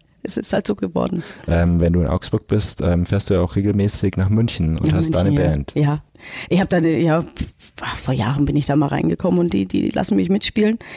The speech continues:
Speaker 1: Ich würd natürlich gerne hier in Augsburg irgendwas haben, aber es ist immer schwer reinzukommen. Ja.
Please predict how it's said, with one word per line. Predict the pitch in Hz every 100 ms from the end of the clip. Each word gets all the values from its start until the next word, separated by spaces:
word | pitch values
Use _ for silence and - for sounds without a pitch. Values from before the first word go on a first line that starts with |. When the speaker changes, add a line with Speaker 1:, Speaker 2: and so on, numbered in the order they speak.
| -
Speaker 1:
Ich | -
würd | 165
natürlich | 147 147 -
gerne | 139
hier | 135
in | 123
Augsburg | - - 127 123
irgendwas | 123 120 -
haben, | 117 123
aber | - 123 123 - - -
es | 139
ist |
immer | 160 147
schwer | - 123 127
reinzukommen. | 127 143 - - 131 135 135 - -
Ja. | 143 147